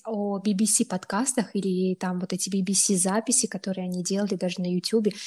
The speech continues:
И у них есть специальные выпуски именно для тех, кто готовится, именно для тех, кто хочет, а, изучить и подтянуть английский язык. Почему? Потому что после этих, э, новостей в конце у них идёт, то есть, а, какие слова новые, да,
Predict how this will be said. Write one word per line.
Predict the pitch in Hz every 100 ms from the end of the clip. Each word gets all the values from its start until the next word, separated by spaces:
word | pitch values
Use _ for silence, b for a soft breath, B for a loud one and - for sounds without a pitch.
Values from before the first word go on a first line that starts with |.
| B
И |
у | 220
них | 247 247
есть | 220
специальные | - 208 - 220 214 185
выпуски | 220 262 - -
именно | 214 214 214
для | 190 180
тех, | - 240
кто | 240 202
готовится, | 190 190 - 220 247 254 185
именно | 185 185
для | 180
тех, | 180 247
кто | - 190
хочет, | 202 - - -
а, | 190 180 175 170
изучить | 190 190 190 240
и | -
подтянуть | 185 - 202 208
английский | 185 202 208 -
язык. | 190 175 175 B B -
Почему? | - 220 294
Потому | 285 214 202
что | 208 208 185 185 185
после | 185 226 214 208
этих, | 202 202 190 -
э, | 185
новостей | 185 190 - 262 294
в |
конце | - 196 190
у | 220
них | 196 190
идёт, | 190 214 220 B B
то | -
есть, | 185 185 196
а, | 180
какие | 196 240
слова | 247 214 196 180 185
новые, | 185 180 175
да, | 170 185